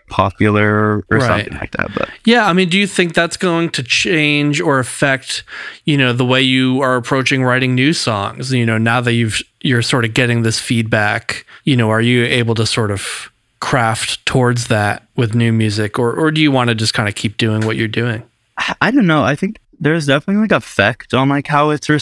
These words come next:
Speaker 1: like, how it's received definitely affects the way I think about things. But I don't,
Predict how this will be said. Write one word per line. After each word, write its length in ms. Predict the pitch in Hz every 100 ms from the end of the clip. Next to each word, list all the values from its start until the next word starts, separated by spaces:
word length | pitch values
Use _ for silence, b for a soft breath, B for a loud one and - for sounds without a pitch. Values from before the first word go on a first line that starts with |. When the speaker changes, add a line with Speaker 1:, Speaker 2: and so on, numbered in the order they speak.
| -
Speaker 1:
like, 200 | 123 120
how 120 | 139
it's 140 | 151 -
received 320 | 123 127 120
definitely 340 | 123 120 127
affects 760 | 98 - 110 123 - _ _ _
the 100 | -
way 140 | 127 117
I 60 |
think 200 | 113 117
about 240 | 123 135 139
things. 240 | 151 156 _ _ _ _ _
But 180 | 117 123
I 120 | 127
don't, 320 | 127 143 143